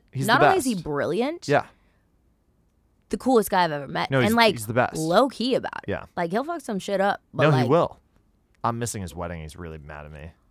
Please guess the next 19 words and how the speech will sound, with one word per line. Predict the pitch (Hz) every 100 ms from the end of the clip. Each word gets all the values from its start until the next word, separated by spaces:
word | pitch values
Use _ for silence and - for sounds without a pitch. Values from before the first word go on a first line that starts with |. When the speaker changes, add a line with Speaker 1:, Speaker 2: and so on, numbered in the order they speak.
| _ _ _ _ -
Speaker 1:
Wow. | - - -
Speaker 2:
Why | 190
are | 190
you | 202
missing | 190 180 165
it? | 151 -
Is | 160
it | 160
important | 151 156 175 214
that | 233
you're, | 254 -
like | 175 139
Speaker 1:
Well, | 143 143
one | 127 147
of | 147
my | 131 113 -
lifelong, | 95 113 117 - 110 101 95 85 85 _ _ _ _ - 113
Josh | 156 156 156
is | 139